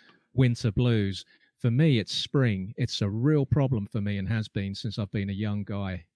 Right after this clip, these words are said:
It, it, I've noticed it. It, the start of spring, the first four or five weeks are always really bad for me.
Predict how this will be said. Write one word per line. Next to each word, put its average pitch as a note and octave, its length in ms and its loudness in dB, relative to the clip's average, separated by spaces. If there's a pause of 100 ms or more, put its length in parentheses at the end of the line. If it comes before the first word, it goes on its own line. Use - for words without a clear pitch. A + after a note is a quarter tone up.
(120)
It, - 220 -6
it, A2 240 -6
I've A2+ 160 -6
noticed C3+ 480 2
it. G2 180 -6
It, A2 160 -6 (100)
the A2 120 -2
start E3 420 0
of D3 140 -4
spring, G2+ 560 0 (580)
the B2 60 0
first D#3+ 440 2
four D#3 200 6
or A#2+ 60 4
five A#2+ 300 -2
weeks G#2+ 320 0
are A2+ 160 0
always A#2+ 360 0
really A2+ 260 0
bad A2+ 300 -4
for - 160 -8
me. F#2+ 280 -6